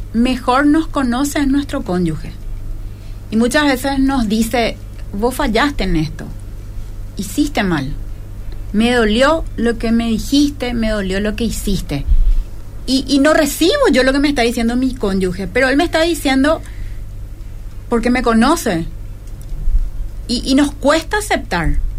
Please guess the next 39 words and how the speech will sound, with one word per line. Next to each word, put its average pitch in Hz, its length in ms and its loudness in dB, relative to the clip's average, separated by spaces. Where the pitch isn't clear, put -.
Y 190 60 -2
ahí 214 220 2
entra 285 260 4
el 320 80 2
orgullo, 202 500 2
¿verdad? 160 260 0
Por 170 100 -2
eso 170 160 -2
no 233 100 2
reconocemos. 220 800 2
Pero 220 220 0
¿quién 320 360 2
mejor 277 420 2
que 294 100 -2
nuestro 294 340 2
cónyuge 226 420 0
nos 247 160 0
conoce? 165 500 0
Y 208 100 0
sabe 240 420 2
lo 269 120 0
que 285 80 0
estamos 214 360 0
haciendo 208 480 -2
mal. 139 260 -2
Tenemos 233 300 2
que 302 100 0
recibir, 285 600 0
aunque 208 260 0
vaya 233 420 4
en 262 100 4
contra 214 320 0
de 226 40 2
nuestro 233 300 0
orgullo, 185 320 2
aunque 208 200 -2
no 208 100 0
nos 208 200 0
guste. 214 480 0